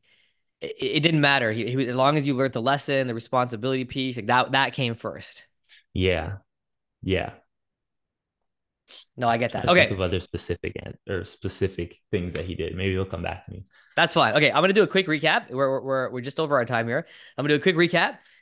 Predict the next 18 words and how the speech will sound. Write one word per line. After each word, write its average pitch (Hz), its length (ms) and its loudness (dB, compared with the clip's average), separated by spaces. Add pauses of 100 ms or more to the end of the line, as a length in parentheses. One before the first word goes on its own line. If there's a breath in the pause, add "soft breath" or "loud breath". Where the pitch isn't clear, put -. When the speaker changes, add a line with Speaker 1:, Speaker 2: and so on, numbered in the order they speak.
(280 soft breath)
Speaker 1:
and 151 180 0
then 151 260 2
we'll, 139 300 2
uh, 131 100 0
we'll 143 140 -2
wrap 147 180 2
it 151 80 0
up. 110 120 -6
So, 165 420 0
<clears throat> - 800 -18
li-, 156 240 -2
literally, 170 580 4
um, 127 560 -2 (480)
you, 135 560 0
you 131 280 -4
went 147 220 2
from 127 420 -2
coach 143 280 -4